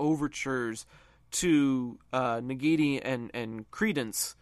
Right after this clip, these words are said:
I, I feel like he is rather showing his hand a little bit as far as what it is that he wants to do and how he wants to go about doing it.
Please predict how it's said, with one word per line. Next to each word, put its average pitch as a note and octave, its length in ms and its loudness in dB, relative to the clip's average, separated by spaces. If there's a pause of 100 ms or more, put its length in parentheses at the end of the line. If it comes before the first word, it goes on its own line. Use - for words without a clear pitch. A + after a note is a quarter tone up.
(720)
I, D#3 80 -4
I D3+ 200 0
feel D4 280 -4
like C4 180 2
he A3+ 300 -6
is E3+ 360 2
rather C3+ 400 2
showing D3 380 -2
his C#3 120 -6
hand B2 300 -6
a D3 60 -8
little D#3+ 200 -4
bit F3+ 300 -6
as C3 160 -6
far C3 400 4
as A2+ 440 -4 (480)
what C#3 360 4
it D3 100 2
is D3 180 2
that C#3+ 80 -2
he C#3 80 2
wants C3 280 -2
to C3+ 60 -12
do C3+ 180 -2
and B2+ 100 -4
how A#2+ 160 -4
he B2+ 80 -6
wants A#2 240 -8
to A#2+ 60 -12
go A#2+ 200 -2
about A2 460 -4
doing A2+ 320 -6
it. - 300 -6